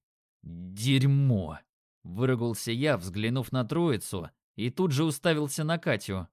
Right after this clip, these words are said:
«Что ты вечно лезешь? Не ты тут решения принимаешь. Олеся, молодец, всё по делу. Если ты готова, значит, тебе и карты в руки.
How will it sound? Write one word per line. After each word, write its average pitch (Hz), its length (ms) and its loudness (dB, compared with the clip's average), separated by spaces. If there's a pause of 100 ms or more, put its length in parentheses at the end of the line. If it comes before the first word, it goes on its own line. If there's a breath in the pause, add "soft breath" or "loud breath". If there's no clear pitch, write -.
(120)
«Что - 480 0
ты 143 160 2
вечно 147 420 2
лезешь? 151 600 2 (420)
Не 127 320 4
ты 208 200 6
тут 131 200 4
решения 139 520 6
принимаешь. 123 760 2 (360)
Олеся, 127 500 2
молодец, 131 640 2
всё 147 240 2
по 147 180 4
делу. 139 380 4
Если 135 380 -2
ты 147 160 0
готова, 139 520 2
значит, 127 440 -4
тебе 147 360 2
и 139 60 0
карты 131 400 2
в 120 60 0
руки. 113 420 -2